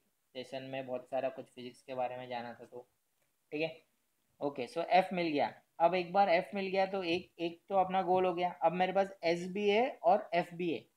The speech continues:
ठीक है। So अब मैं क्या यूज़ करूँगा? W is equal to, है ना, now अब W is equal to F into S। एफ क्या है? माइनस वन नाइंटी सिक्स।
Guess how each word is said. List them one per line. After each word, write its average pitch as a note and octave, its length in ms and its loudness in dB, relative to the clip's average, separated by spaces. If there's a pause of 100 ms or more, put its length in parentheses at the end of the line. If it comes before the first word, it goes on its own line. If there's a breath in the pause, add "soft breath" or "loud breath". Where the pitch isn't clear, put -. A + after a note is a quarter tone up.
(920)
ठीक D3+ 160 -12
है। E3 180 0
So - 160 -12
अब D#3+ 140 2
मैं E3+ 140 -4
क्या E3+ 120 6
यूज़ F3 220 0
करूँगा? E3+ 400 2 (100)
W D3+ 440 -2
is D3+ 180 0
equal C#3+ 340 -2 (120)
to, A#2+ 160 -10
है C3 80 -8
ना, E3+ 120 -4 (280)
now A#2+ 500 -2 (360)
अब D3+ 280 4 (220)
W C3+ 320 -6
is C3 180 -6
equal C3+ 300 -8
to E3+ 120 -6
F B2+ 200 -8
into C3+ 320 -6 (380)
S। C3+ 200 -6 (760)
एफ D#3+ 300 -4
क्या D#3+ 160 6
है? D3+ 300 2
माइनस E3+ 420 -4
वन F3 140 0
नाइंटी E3 320 -2
सिक्स। D3+ 480 -6